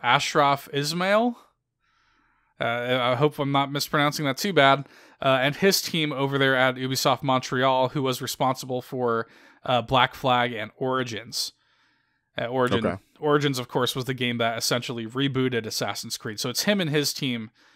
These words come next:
Speaker 1: primarily
Speaker 2: Oh.
Speaker 1: behind this. So
Speaker 2: Okay.
Speaker 1: Black Flag and Origins are some of the best Assassin's Creed games. So that's cool. Uh, the game's protagonist is named Eivor.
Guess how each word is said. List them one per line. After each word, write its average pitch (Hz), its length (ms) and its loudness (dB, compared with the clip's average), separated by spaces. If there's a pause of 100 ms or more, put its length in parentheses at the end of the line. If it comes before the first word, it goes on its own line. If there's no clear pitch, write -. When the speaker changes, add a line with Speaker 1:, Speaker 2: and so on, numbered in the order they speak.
(140)
Speaker 1:
primarily 170 640 6
Speaker 2:
Oh. 127 40 0
Speaker 1:
behind 110 380 -2
this. - 340 -10 (540)
So - 360 -18 (200)
Speaker 2:
Okay. 104 320 2 (420)
Speaker 1:
Black 135 240 4
Flag 165 240 4
and 165 80 0
Origins 175 420 2
are 147 120 4
some - 380 2
of 156 100 0
the 151 80 -2
best 147 240 4
Assassin's 135 480 -2
Creed 110 220 -8
games. 104 440 -12 (920)
So 104 420 -8 (800)
that's 143 220 0
cool. - 280 -14 (800)
Uh, 147 160 4
the 139 120 -4
game's 175 280 -2
protagonist 185 760 0
is 147 140 -4
named 147 280 0
Eivor. 151 540 2